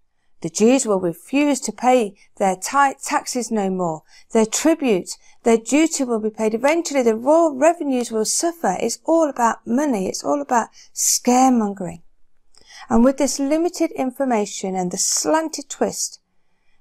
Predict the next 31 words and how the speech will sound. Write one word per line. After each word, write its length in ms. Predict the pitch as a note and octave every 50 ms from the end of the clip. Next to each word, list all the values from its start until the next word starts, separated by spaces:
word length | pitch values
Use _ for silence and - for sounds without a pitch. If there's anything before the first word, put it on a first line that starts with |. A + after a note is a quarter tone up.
| _ -
they 120 | A3+ A3+
suggest 520 | A3 A3+ - A#3 - C4+ C4+ B3+ - - -
the 80 | B3
king 360 | A#3 - - B3 A#3+ A3+ G#3+ G3
researches 800 | G3+ G3 F#3+ - - - - C4 B3 A#3+ A#3 - - A3 G#3 G3+
the 100 | - A3
background, 720 | G#3 - G3+ F#3+ - _ - F#3 E3+ E3 E3 E3+ E3+ F3 _ _ _ _ _ _ _ _ _ _ _ _ _ _ _ _ _
which 320 | _ - G3+ G3+ - - -
he 140 | - F#3+ F3+
does. 440 | F3+ - D#3 C#3+ - - - - _ _ _ _ _ _ _ _ _ _ _ _ _ _ _ _ _ _ _ -
And 160 | - A3 A3
the 80 | C4+
outcome 480 | C4+ C#4+ D4 - - - C4 A#3+ A3 G#3
was 140 | G3 G3+ G3
that 140 | G#3 - -
King 260 | - - D#4 C#4+ C#4
Xerxes 540 | C4 C4+ C4+ C4 C4+ - - A3 G3+ G3 -
sent 480 | - - C#4 C4+ C4+ C4+ C4+ - -
men 320 | B3+ A#3+ A3 G3+ F#3+ F#3+ - _ _ _ _
with 160 | - G#3+ G#3 G3+
a 60 | G3+
show 440 | - - - - - C#4 C4+ C#4 C4+
of 60 | B3+
strength 520 | - - - B3+ A3 F#3+ F3+ F3 - -
to 100 | - G3
force 720 | - - - - - D#4 D4 C4 G#3+ F#3 F3+ - - - - - _ _ _ _ _ -
the 60 | G3+
Jews 640 | F#3 - - A#3 A#3+ A3+ G3+ F#3 F#3 F3+ - - - - _ _ -
to 100 | - G3+
stop 400 | - - - - G#3+ G3 - -
building. 480 | - G3 F#3+ F3+ F3+ - E3+ E3+ E3+